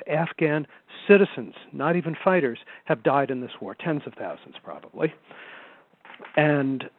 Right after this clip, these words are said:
they will have no memorials except very locally. We certainly won't remember them when we're finally gone. Almost two thousand Americans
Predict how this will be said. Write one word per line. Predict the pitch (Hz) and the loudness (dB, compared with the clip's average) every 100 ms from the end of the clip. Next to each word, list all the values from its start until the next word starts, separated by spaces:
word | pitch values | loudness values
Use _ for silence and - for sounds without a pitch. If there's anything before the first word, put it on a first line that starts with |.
| _ - 151 | _ -12 2
they | 147 | 4
will | 160 | 6
have | 143 147 123 123 - | 4 0 -2 -6 -8
no | 143 151 | 0 0
memorials | 139 135 123 127 127 127 117 - - | 0 -2 -4 -6 -6 -8 -10 -16 -12
except | 131 - 135 - | -12 -6 -8 -2
very | 139 135 | 0 2
locally. | 131 139 139 143 143 - - _ _ _ | 2 2 2 0 0 -4 -20 _ _ _
We | 151 185 | 2 2
certainly | - 135 139 127 | 2 -2 0 -2
won't | 127 135 | -2 -2
remember | 135 139 139 139 | -2 -2 -2 -2
them | 135 156 - - _ | -2 -4 -8 -20 _
when | 117 143 | -2 0
we're | 127 131 | 2 0
finally | - 131 131 127 | -2 -4 -4 -4
gone. | 131 127 156 156 - - - - 160 156 | -4 -4 -6 -8 -12 -20 -20 -18 -16 -4
Almost | - 180 202 180 - - | 4 8 8 6 2 -2
two | 180 | 0
thousand | 170 147 143 147 | 2 2 0 -4
Americans | 139 127 123 113 - 98 | -4 -4 -8 -10 -14 -16